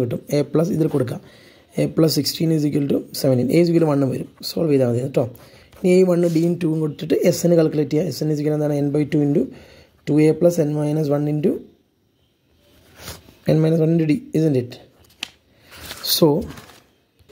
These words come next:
so it will be n as it, as itself, as it is, two into a, two plus n minus one into two. Am I right? So it will be n by two into two plus two N minus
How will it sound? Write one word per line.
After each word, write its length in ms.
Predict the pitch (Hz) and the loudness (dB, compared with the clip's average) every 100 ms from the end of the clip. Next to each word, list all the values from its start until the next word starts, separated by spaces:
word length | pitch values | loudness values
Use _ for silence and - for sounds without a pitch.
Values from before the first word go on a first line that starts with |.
| - - - - - - - - | -20 -20 -16 -16 -16 -18 -6 2
so 80 | 170 | 2
it 80 | 156 | 4
will 120 | 185 170 | 4 2
be 60 | 226 - 165 | 0 0 0
n 40 | 220 180 | 2 2
as 80 | 175 170 | 4 2
it, 120 | 175 - 147 | 0 -4 0
as 100 | 165 156 | 0 0
itself, 320 | 123 156 190 - - - 156 | -2 -2 -4 -6 -14 -2 2
as 100 | 160 | 2
it 80 | 139 | 0
is, 80 | 180 - - - - _ - | -2 -6 -18 -20 -20 _ -2
two 100 | 175 | 0
into 140 | 175 147 127 | 2 2 0
a, 20 | - 156 | -2 -2
two 100 | 156 170 | 0 0
plus 180 | 180 - - 147 | -2 -2 -4 0
n 40 | 160 | 2
minus 260 | 160 170 165 160 | 2 2 2 0
one 100 | 165 | 0
into 220 | 165 160 247 - - _ _ _ _ _ _ _ _ _ _ | 0 0 -2 -4 -14 _ _ _ _ _ _ _ _ _ _
two. 120 | 180 - - | 2 2 -4
Am 120 | 147 151 | -4 0
I 20 | 160 | 0
right? 140 | - - - - - - | -2 -10 -20 -20 -20 -14
So 60 | - | -6
it 60 | 156 | -2
will 100 | 170 | 0
be 40 | 190 - - | 0 -2 0
n 40 | 160 | 2
by 60 | 165 165 | 2 2
two 80 | 165 | 2
into 180 | 151 143 370 - _ _ _ _ _ - | 2 -2 -4 -10 _ _ _ _ _ -2
two 140 | 151 151 | -2 0
plus 200 | 165 196 - - _ | 2 2 0 -14 _
two 100 | 156 165 | 0 2
N 40 | 170 143 | 4 2
minus 240 | 139 | 0